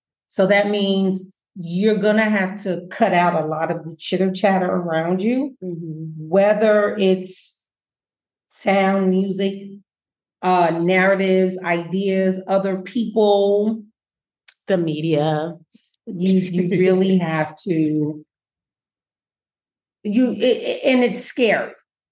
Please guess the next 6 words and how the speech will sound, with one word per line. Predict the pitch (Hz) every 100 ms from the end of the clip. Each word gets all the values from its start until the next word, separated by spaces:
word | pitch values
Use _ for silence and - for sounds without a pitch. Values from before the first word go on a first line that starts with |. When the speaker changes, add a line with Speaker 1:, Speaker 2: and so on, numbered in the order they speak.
| _ _ -
Speaker 1:
It's | 208
very | 196 170 208 196 190
scary, | 190 - 170 147 - - _ _ _ -
um, | 165 156 143 131 127 151 _ 269 -
at | - 180 180 185
first. | 196 113 - -